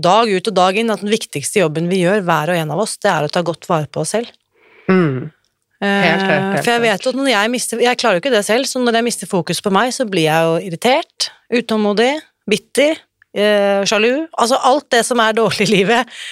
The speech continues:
Speaker 1: det
Speaker 2: Ja.
Speaker 1: veller opp i meg hvis jeg på en måte ikke har, eh, tatt godt vare på, på dette lille vesenet her, da. Mhm.
Speaker 2: Ja, ja, og jeg kjenner det selv også. Altså, jeg er veldig god på å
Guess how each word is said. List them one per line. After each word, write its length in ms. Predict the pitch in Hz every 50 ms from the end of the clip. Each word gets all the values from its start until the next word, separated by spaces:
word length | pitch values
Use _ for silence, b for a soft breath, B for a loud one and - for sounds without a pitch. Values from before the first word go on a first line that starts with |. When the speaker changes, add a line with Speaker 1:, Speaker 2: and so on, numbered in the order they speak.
| B B B -
Speaker 1:
det 160 | 202 190 214
Speaker 2:
Ja. 100 | 226 233
Speaker 1:
veller 260 | 233 240 208 175 175 180
opp 160 | 165 - -
i 20 | 185
meg 280 | 180 170 180 208 233 208
hvis 160 | 208 - -
jeg 220 | 180 165 170 165
på 40 | -
en 100 | 185 180
måte 280 | 165 147 - - - 165
ikke 260 | 160 160 _ - 160 147
har, 200 | 151 151 151 151
eh, 300 | 151 151 151 147 147 147
tatt 360 | 147 - - 175 - - - 170 160 160 - - _ _ _ _ _ _ _ _ - - _ _ -
godt 360 | 165 175 160 180 165 - -
vare 260 | 180 175 156 139 135 -
på, 380 | - - 151 156 160 160 156 -
på 120 | - 170
dette 220 | 160 156 - -
lille 220 | 156 160 147 147 147
vesenet 280 | 147 147 - - 165
her, 120 | 147 170 202
da. 100 | 233 226 - _ -
Mhm. 340 | 202 196 175 147 135 170 196 _ _ _ _ _ _ _ _ _ _ _ _ -
Speaker 2:
Ja, 280 | 180 160 143 143 143 147 - -
ja, 200 | 185 180 170 151
og 60 | 160
jeg 140 | 175 190 208
kjenner 380 | - - 214 185 160 147 147 151
det 120 | 170 170
selv 340 | - - 175 160 160 156 151
også. 220 | 156 151 151 - 196 196 190 170 160
Altså, 160 | 160 160 - 202
jeg 140 | 190 175 175
er 160 | 180 180 175
veldig 460 | 175 190 180 170 160 147 147 190 190
god 280 | 170 180 170 170 175 170
på 140 | - 160 156
å 480 | 156 160 160 139 143 151 160 160 156